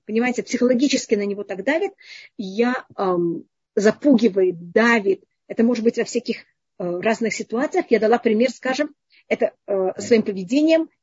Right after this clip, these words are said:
или там шлет свою злую собаку, которая именно дрессирована на, понимаете, такие поступки. Это все рассматривается.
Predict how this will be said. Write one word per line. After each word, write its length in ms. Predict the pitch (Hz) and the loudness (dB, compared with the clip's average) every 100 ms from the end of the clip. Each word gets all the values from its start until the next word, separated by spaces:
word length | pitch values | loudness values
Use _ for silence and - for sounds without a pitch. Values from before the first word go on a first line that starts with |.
| - | -2
или 160 | 247 | 0
там 180 | 247 240 | 2 2
шлет 300 | - 254 254 | 2 2 2
свою 180 | 214 226 | 4 2
злую 220 | 202 233 | 2 0
собаку, 380 | - 220 359 359 | 2 0 0 0
которая 380 | 226 247 247 - - | 0 2 2 0 -4
именно 300 | 247 247 226 | 2 2 2
дрессирована 640 | 220 - 226 262 277 269 | -2 -4 0 0 0 0
на, 200 | 220 220 | 0 -2
понимаете, 400 | 214 202 233 226 | -4 -4 -4 -4
такие 280 | 202 - 202 | -6 -8 -10
поступки. 520 | 190 - - _ - _ _ _ _ - - | -10 -14 -18 _ -20 _ _ _ _ -10 -2
Это 200 | 254 277 | 0 2
все 200 | - 285 | 2 2
рассматривается. 720 | - 269 - - _ _ | 0 -4 -10 -14 _ _